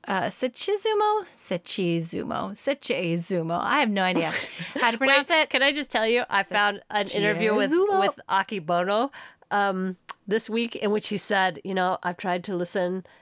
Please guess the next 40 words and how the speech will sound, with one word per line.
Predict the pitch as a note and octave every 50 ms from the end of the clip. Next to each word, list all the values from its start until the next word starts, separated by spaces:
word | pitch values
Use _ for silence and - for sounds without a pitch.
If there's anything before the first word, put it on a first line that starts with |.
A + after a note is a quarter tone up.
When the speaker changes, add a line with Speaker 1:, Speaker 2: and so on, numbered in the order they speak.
| _ _ _
Speaker 2:
to | - G3+ F#3+ F3+ - -
interviews | F#3+ G3 G3 G3 E3+ F#3+ F#3+ F#3 F3+ F3+ F3+ F3+ E3+ -
and | F3 D#3 D#3
shows | - - F#3+ E3 E3 E3+ E3 F3
about | F3 E3+ -
sumo | - - F#3 F3 E3 E3+ F3 F3+
from | - - E3+ D#3+ D#3+ D#3+ E3
foreign | - - F3+ E3+ F3 F3
people," | - F#3 E3+ - G3 G3
but | F3+ - F3
he's | E3+ E3 -
like, | E3+ - -
"I | E3 E3
can't | - - - E3+ D3+
stand | - - F3 D#3 D3+
to | D3+
listen | D3+ D#3 - F3+
to | D3+ -
them | - - F3+ F3
'cause | - G3 E3+ F#3
their | E3+ E3+
pronunciation | - - F3+ E3+ E3 E3 - E3+ F3 E3+ - - -
is | - -
so | - - - -
poor." | - - E3+ D#3 - F3+ F#3 F#3 -
And | - G#3+ G#3+
I | G#3+
was | G#3+ G3
like, | G#3+ G3 G3+
Speaker 1:
<sighs> | A3
Speaker 2:
"Oh, | D#4+ E4+ C#4+ - _ _ _ _ _ _ _ _ _ _ -
Speaker 1:
Well, | - A3 A3+
Speaker 2:
maybe | B3 C4+ C#4 -
Speaker 1:
then | C#4+ C#4
Speaker 2:
you | C#4 C#4
listen | C4+ C4 B3+ B3+
to | C4
ours." | B3+ C#4 D4+ C4+ A#3+ A#3+ - - - - -
<laughs> | -
Speaker 1:
don't | - A#3+ B3 B3+ B3 B3+ B3+